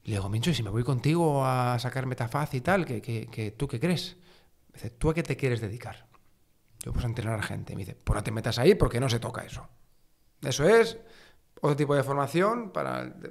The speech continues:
para otro tipo de cosas. Para entrenador personal, em, conmigo se toca porque yo me molesto en meterlo en la materia, pero por norma en los libros no te viene nada de entrenador personal, ni de sala de musculación, ni de crossfit, ni de funcional.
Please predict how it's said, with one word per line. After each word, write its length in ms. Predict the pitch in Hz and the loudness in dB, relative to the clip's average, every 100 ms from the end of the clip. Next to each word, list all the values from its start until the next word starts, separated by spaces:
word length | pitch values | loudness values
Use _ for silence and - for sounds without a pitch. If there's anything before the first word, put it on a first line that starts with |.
| - - | -16 -6
para 160 | 135 | -4
otro 100 | 135 | -2
tipo 200 | 123 120 | -2 -4
de 100 | 113 | -6
cosas. 320 | - - - | -10 -14 -18
Para 440 | - 123 123 - - | -12 -6 -6 -6 -2
entrenador 480 | 160 151 147 165 190 | 0 0 2 2 4
personal, 500 | 190 175 202 202 - - - - - _ _ _ _ - | 2 4 4 4 -6 -20 -20 -20 -20 _ _ _ _ 2
em, 240 | 151 156 - | 2 2 6
conmigo 460 | 165 165 214 202 | 8 10 10 8
se 140 | 185 175 | 6 6
toca 280 | 202 196 190 | 4 4 2
porque 240 | 131 131 | 2 2
yo 140 | 147 | 2
me 80 | 165 | 2
molesto 720 | 156 156 160 160 123 113 - - | 2 4 4 2 -4 -6 -10 0
en 380 | 160 127 - - - - - - | 0 0 -8 -20 -20 -20 -20 -10
meterlo 640 | 139 135 127 120 160 143 120 | -6 -2 -2 4 6 6 4
en 100 | 120 | 2
la 80 | |
materia, 560 | 123 123 185 208 220 220 | 2 2 2 4 2 0
pero 200 | 139 123 | -2 0
por 120 | 123 | 0
norma 240 | 131 143 127 | 2 2 2
en 60 | |
los 80 | 127 | 2
libros 260 | 165 202 151 | 6 6 4
no 240 | 147 165 | 2 2
te 140 | 160 | 2
viene 240 | 139 156 151 | 2 2 2
nada 220 | 143 170 | 2 2
de 60 | 147 | 2
entrenador 380 | 120 120 135 | 0 -2 0
personal, 380 | 147 131 131 180 | 0 0 2 2
ni 100 | 160 | 2
de 120 | 127 | 0
sala 200 | 120 135 | 0 2
de 80 | 143 | 2
musculación, 520 | 135 - 139 117 160 | 2 0 0 2 2
ni 60 | 170 | 2
de 120 | 127 | 0
crossfit, 340 | - 156 202 180 | 0 0 2 2
ni 80 | |
de 80 | 131 | 0
funcional. 520 | 113 104 117 117 110 | -2 -8 -6 -6 -8